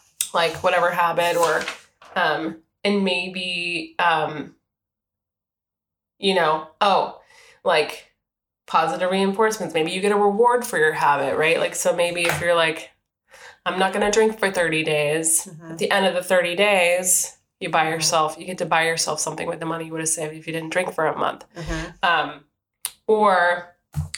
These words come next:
Speaker 1: like, um, we talked about the habit tracker. You can g-, see your progress, and that's, like, super motivating.
Speaker 2: Mm-hmm.
Speaker 1: And, um,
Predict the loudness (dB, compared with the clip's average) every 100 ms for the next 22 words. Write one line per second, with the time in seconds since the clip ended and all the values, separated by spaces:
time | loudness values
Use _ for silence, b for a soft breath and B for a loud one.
0 | -12 0 2 2 0 -10 -2 0 4 2
1 | 2 -2 -4 -10 _ _ _ -6 0 2
2 | 2 2 2 2 2 2 2 2 0 0
3 | -6 -4 -4 -2 -2 0 0 0 2 0
4 | 2 2 2 4 2 2 2 0 2 2
5 | 2 0 -2 -6 b b b b _ 0
6 | 0 -10 _ -6 0 2 4 6 6 4
7 | 4 4 4 2 -4 -6 -4 -4 -10 -14
8 | _ _ 0 0 0 -4 -10 -10 -4 0
9 | 2 0 -2 -8